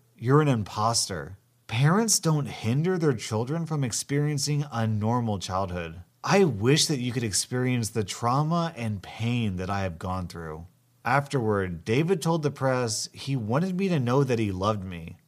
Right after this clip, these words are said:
"The last thing I said was, 'No, you don't,' and I walked out."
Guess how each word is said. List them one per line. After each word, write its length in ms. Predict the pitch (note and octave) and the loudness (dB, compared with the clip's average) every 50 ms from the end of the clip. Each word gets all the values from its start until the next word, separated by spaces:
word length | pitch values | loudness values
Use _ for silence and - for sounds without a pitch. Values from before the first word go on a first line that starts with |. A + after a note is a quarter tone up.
| _ _ _ _ | _ _ _ _
"The 100 | - G#2+ | -4 2
last 360 | G2+ A#2+ C#3+ F3 F#3 F3 F3 | 4 4 4 4 4 2 0
thing 220 | E3+ D#3+ D3 C3 | 2 2 2 0
I 260 | A#2 A2 A#2+ C#3+ F3+ | 0 0 2 2 2
said 280 | F3+ - - D3+ C#3 B2 | 2 2 2 2 2 2
was, 640 | A2+ G#2+ A2 G#2+ G#2 G2+ G2 F#2+ F#2 E2+ E2+ - - _ | 2 2 2 2 2 2 0 -2 -2 -4 -8 -10 -12 _
'No, 320 | - G2+ G2+ G2+ G#2+ B2 C#3 | -12 -10 -6 -2 0 2 2
you 180 | C#3 A2+ G#2 | 2 2 0
don't,' 560 | G2 D#2 G#2 G#2 G#2 F#2+ F2+ F2 E2+ - - - _ _ _ _ | -2 -2 -2 -2 -2 -2 -4 -8 -10 -14 -18 -20 _ _ _ _
and 120 | - G2 G2 | -12 -8 -6
I 100 | - G#3+ | -6 -4
walked 400 | F#2+ F#2 G2+ A2+ C3+ C#3+ C#3+ - | -2 0 2 2 2 2 0 -4
out." 380 | F2 F#2 G2 F#2 D#2 - - | -6 -6 -4 -6 -8 -10 -12